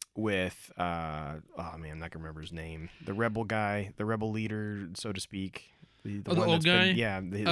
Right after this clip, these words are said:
Speaker 1: one he's
Speaker 2: Oh.
Speaker 1: been,
Speaker 2: <laughs> We
Speaker 1: he's been
Speaker 2: always,
Speaker 1: doing
Speaker 2: we
Speaker 1: a bunch of, we
Speaker 2: always
Speaker 1: always
Speaker 2: struggle
Speaker 1: can
Speaker 2: with
Speaker 1: forget
Speaker 2: his
Speaker 1: his name.
Speaker 2: name.
Speaker 1: Ander, the one that says Ander.
Speaker 2: <laughs> Ander, yeah.
Speaker 1: <laughs> What is his name? Uh,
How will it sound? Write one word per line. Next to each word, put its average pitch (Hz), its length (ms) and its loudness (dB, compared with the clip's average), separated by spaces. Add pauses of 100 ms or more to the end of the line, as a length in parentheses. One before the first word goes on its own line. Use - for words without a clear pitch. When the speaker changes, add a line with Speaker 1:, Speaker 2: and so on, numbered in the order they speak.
Speaker 1:
one 160 180 10
he's 143 120 8
Speaker 2:
Oh. 135 40 4
Speaker 1:
been, 110 260 2
Speaker 2:
<laughs> - 200 2
We 214 60 8
Speaker 1:
he's - 100 0
been 233 80 8
Speaker 2:
always, 180 300 10
Speaker 1:
doing 131 80 8
Speaker 2:
we - 80 10
Speaker 1:
a 117 40 4
bunch - 40 4
of, - 200 8
we - 160 8
Speaker 2:
always - 20 6
Speaker 1:
always 170 240 8
Speaker 2:
struggle 143 140 6
Speaker 1:
can 139 80 8
Speaker 2:
with 131 80 0
Speaker 1:
forget 139 140 6
Speaker 2:
his 131 100 6
Speaker 1:
his 127 100 6
name. 123 260 6
Speaker 2:
name. 165 140 6
Speaker 1:
Ander, 123 340 4
the 101 80 0
one 120 100 4
that - 100 4
says 117 180 2
Ander. 113 360 2
Speaker 2:
<laughs> - 80 0
Ander, 175 420 6 (120)
yeah. 151 400 6 (400)
Speaker 1:
<laughs> 180 380 0
What 180 180 6
is 220 140 2
his 220 100 0
name? 196 580 8 (680)
Uh, 131 580 6